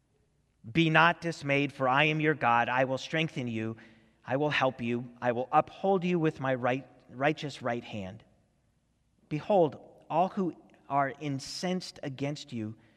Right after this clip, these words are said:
shall be put to shame and confounded. Those who strive against you shall be as nothing and shall perish.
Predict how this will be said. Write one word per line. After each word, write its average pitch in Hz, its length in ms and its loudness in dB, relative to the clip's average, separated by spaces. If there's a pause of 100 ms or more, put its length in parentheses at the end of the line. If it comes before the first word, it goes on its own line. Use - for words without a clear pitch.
(160)
shall - 180 -2
be 147 140 4
put - 280 -4
to 170 100 -6
shame 175 400 0
and 147 180 -4
confounded. 143 800 -6 (560)
Those 185 240 4
who 190 100 -4
strive 175 380 0
against 160 400 -2
you 160 120 -2
shall 143 180 -2
be 160 240 2
as 143 160 2
nothing 143 500 -4
and 123 180 -10
shall 123 200 -6
perish. 120 640 -6